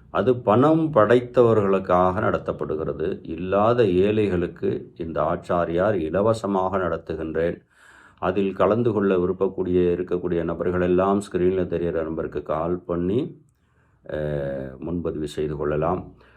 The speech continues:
அந்த வேள்வியில் வைக்கப்படுகின்ற ஆகர்ஷணங்களை இலவசமாக ஒவ்வொரு ஆண்டும்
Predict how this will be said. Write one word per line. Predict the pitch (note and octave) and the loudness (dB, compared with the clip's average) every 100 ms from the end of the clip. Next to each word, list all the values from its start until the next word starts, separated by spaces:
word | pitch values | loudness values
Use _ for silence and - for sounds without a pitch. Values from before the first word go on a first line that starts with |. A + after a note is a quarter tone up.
| _ | _
அந்த | G2 B2+ C#3+ C#3 | 0 2 6 6
வேள்வியில் | F#2+ A2+ C#3+ D#3+ D3+ C#3 D3+ C3 | 6 6 8 6 2 2 2 2
வைக்கப்படுகின்ற | G2+ C#3 A2+ A2 G2+ G2+ F#2+ G2+ G#2+ A#2+ B2 - - | 2 2 2 2 2 2 2 4 6 6 4 0 -8
ஆகர்ஷணங்களை | F2 G2+ C#3 C3 C3+ - A2 G2 F#2 F2+ G2 A#2+ | -2 2 2 2 -2 -2 -2 0 2 2 2 2
இலவசமாக | F2+ F#2 A2+ A#2+ A#2 G#2 F#2+ F#2 F2+ G#2+ G2+ | 2 2 2 2 0 -2 -2 -2 0 -2 -2
ஒவ்வொரு | F#2 G#2+ A2 D3+ E3 D3 | -2 -2 -4 4 6 8
ஆண்டும் | A2 F#2+ G2 G2+ G#2 G#2+ A#2+ B2+ - | 6 6 2 0 0 0 0 -4 -10